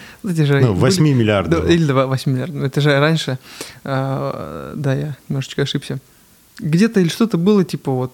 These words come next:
Speaker 1: человек там родился, м, а, во, вспомнил. Есть, а, прикол такой, по-моему, у авиакомпаний, когда у них кто-то на борту рождается, если во время полёта рождается ребёнок, рождается, то я вроде как слышал, что ему предо-, эта авиакомпания предоставляет пожизненно бесплатные перелёты.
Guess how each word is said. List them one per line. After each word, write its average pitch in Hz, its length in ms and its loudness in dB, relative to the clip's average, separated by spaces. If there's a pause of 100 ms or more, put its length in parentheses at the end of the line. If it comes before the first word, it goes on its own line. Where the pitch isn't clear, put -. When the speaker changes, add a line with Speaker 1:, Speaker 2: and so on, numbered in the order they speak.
(100)
Speaker 1:
человек 156 260 0
там 131 180 -2
родился, 147 600 0 (320)
м, - 280 -12 (200)
а, 139 280 -2
во, 165 280 2
вспомнил. 160 480 0 (400)
Есть, 160 440 0
а, 143 160 2
прикол 151 320 0
такой, 143 220 0
по-моему, 135 520 2
у 131 40 2
авиакомпаний, 139 640 2
когда 139 320 2
у 127 60 2
них 131 200 0
кто-то 135 260 -2
на 131 80 0
борту 135 260 -2
рождается, 151 540 0
если 131 240 -2
во 135 80 4
время 135 200 2
полёта 135 360 0
рождается 131 320 0
ребёнок, 165 320 2 (720)
рождается, 131 540 0 (420)
то 175 440 4 (260)
я 156 200 4
вроде 139 240 2
как 131 160 0
слышал, 147 340 0
что - 160 -2
ему 147 300 4
предо-, 143 260 0
эта 151 240 0
авиакомпания 143 560 2
предоставляет 139 640 0
пожизненно 160 600 4
бесплатные 135 600 0
перелёты. 131 600 -4